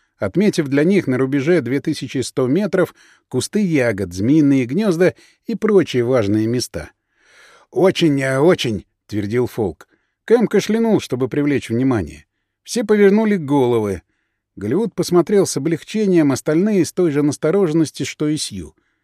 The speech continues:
Эрин втянула голову в плечи. Кэм предложил руку, Фолк с готовностью ее схватил. Вот и все. Юноша обменялся таким же рукопожатием с Пендерграфом.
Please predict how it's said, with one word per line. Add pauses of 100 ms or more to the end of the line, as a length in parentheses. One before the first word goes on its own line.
(520)
Эрин
втянула
голову
в
плечи. (760)
Кэм
предложил
руку,
Фолк
с
готовностью
ее
схватил. (320)
Вот
и
все. (560)
Юноша
обменялся
таким
же
рукопожатием
с
Пендерграфом.